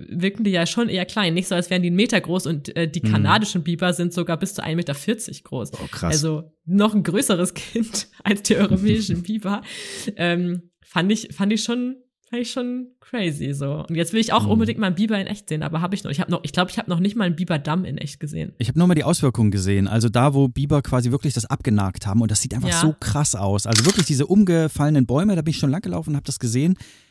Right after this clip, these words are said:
Speaker 1: Witzig.
Speaker 2: Und das ist einfach total beeindruckend, wenn du dir überlegst, wir Menschen brauchen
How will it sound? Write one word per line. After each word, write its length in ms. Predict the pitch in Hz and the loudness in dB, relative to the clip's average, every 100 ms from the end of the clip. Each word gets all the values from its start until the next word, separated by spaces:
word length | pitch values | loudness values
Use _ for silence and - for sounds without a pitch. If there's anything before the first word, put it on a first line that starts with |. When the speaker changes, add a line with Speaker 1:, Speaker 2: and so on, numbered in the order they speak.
| - | -16
Speaker 1:
Witzig. 200 | - 151 | -6 0
Speaker 2:
Und 160 | 123 | 2
das 120 | 127 - | 2 0
ist 160 | 117 - | -4 -2
einfach 220 | 123 117 | -2 -2
total 800 | - - - 127 131 139 135 131 123 - - - 127 190 | -6 -8 -6 0 2 2 2 0 -2 -6 -10 -10 0 4
beeindruckend, 800 | 175 123 123 117 123 160 - - _ _ _ _ _ | 4 2 0 4 4 4 0 -8 _ _ _ _ _
wenn 160 | 131 139 | 4 4
du 60 | |
dir 100 | 135 | 6
überlegst, 340 | 135 123 156 - | 6 6 4 4
wir 80 | 127 | 8
Menschen 640 | 120 185 - 139 147 175 - _ | 8 6 4 4 4 2 -4 _
brauchen 640 | - 110 147 139 135 170 | -2 2 4 4 4 4